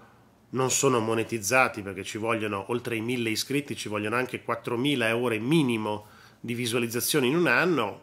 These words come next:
e sono canali appena nati, non ce li hanno. Ad esempio In Cucina con Carla quasi novecento,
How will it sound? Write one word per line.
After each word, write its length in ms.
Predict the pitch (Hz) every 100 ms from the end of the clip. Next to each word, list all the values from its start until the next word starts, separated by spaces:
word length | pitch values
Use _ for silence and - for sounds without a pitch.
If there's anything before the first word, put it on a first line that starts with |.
| -
e 120 | 117
sono 180 | 127 110
canali 340 | 117 120 120
appena 300 | 107 120 113
nati, 340 | 117 123 117
non 160 | 104 107
ce 140 | 104
li 120 | 151 123
hanno. 460 | 113 120 101 95 - - - - - -
Ad 120 | 117
esempio 360 | 117 131 117
In 80 | 113
Cucina 380 | 104 110 143 123
con 180 | 131 135
Carla 500 | 127 113 123 117 104
quasi 500 | - 113 113 110 110
novecento, 1040 | 104 107 107 - 123 113 110 - 110 107